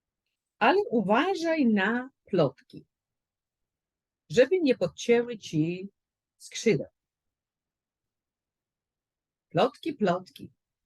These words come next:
Zawistni, zazdrośni ludzie. Co dla niektórych z was. Tak pięknie, ładnie mówi w oczy, a buntu ma. Usta zasłonięte i nóż w ręce, oczywiście, no,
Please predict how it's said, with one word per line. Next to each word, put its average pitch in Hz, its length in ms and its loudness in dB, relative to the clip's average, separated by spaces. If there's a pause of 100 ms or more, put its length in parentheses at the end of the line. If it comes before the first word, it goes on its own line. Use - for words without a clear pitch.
Zawistni, 165 640 -6
zazdrośni 139 640 -6
ludzie. 98 460 -16 (340)
Co 156 160 -4
dla 139 160 -4
niektórych 120 500 -8
z - 60 -20
was. - 400 -18 (680)
Tak 170 160 -14
pięknie, 269 440 -2
ładnie 220 380 0
mówi 160 300 -2
w - 60 -8
oczy, 254 560 -6 (460)
a - 100 -14
buntu 208 640 0
ma. 156 300 -4 (1900)
Usta - 220 -8
zasłonięte 202 840 -4
i 165 120 -4
nóż 196 460 -6 (840)
w 156 80 -4
ręce, 156 480 0
oczywiście, 143 640 -10
no, 127 200 -12